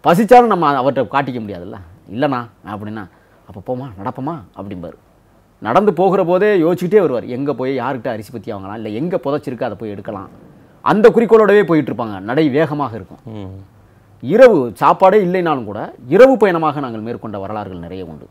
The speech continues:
Speaker 2: ம்.
Speaker 1: ஏன்னா, அரிசி பத்தி எங்கேயாவது பதிச்சிருக்கோம், அதை எடுக்கிறதுக்காக இரவு பயணங்கள்ல போவோம். அதுவும் பாருங்க, விளக்கு எரியக்கூடாது, சத்தம் போடக்கூடாது, கரடு முரடான பாதை,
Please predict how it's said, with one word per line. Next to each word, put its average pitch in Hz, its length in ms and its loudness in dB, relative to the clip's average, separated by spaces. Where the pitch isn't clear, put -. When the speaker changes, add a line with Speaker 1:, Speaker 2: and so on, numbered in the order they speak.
Speaker 2:
ம். - 60 -16
Speaker 1:
ஏன்னா, 117 120 -8
அரிசி 156 360 -4
பத்தி 139 180 -8
எங்கேயாவது 143 420 -2
பதிச்சிருக்கோம், 120 400 -14
அதை 117 220 -2
எடுக்கிறதுக்காக 160 580 -2
இரவு 214 240 2
பயணங்கள்ல 120 480 -6
போவோம். 80 220 -16
அதுவும் 143 340 -4
பாருங்க, 131 380 -4
விளக்கு 135 400 -4
எரியக்கூடாது, 113 580 -8
சத்தம் 143 460 -4
போடக்கூடாது, 113 540 -6
கரடு 151 320 0
முரடான 127 380 -2
பாதை, 107 340 -8